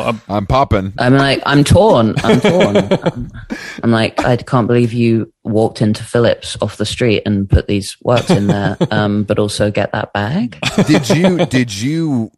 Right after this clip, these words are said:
Speaker 2: confront her or did you laugh?
Speaker 3: I haven't been in touch with her for a really long time. I don't know if she even has a phone. I really think she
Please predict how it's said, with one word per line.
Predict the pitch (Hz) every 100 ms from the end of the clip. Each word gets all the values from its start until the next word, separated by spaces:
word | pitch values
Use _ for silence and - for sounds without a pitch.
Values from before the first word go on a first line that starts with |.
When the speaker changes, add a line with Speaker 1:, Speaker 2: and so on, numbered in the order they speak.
| _
Speaker 2:
confront | - 123 - 135 160 160
her | 190 214 143
or | 127
did | 117
you | 107 113 98 95 -
laugh? | 104 110 85 76 - 117
Speaker 3:
I |
haven't | 131 117 110
been | 110
in | 101
touch | - - 98
with |
her | 98 101
for | - 98
a |
really | 101 98
long | 98 98
time. | 98 98
I | 110
don't | 113 120
know | 107
if | 104
she | 98
even | 98
has | 101 95
a | 98
phone. | - 98 95 95
I | -
really | 110 113 107
think | 95 -
she | - 95 92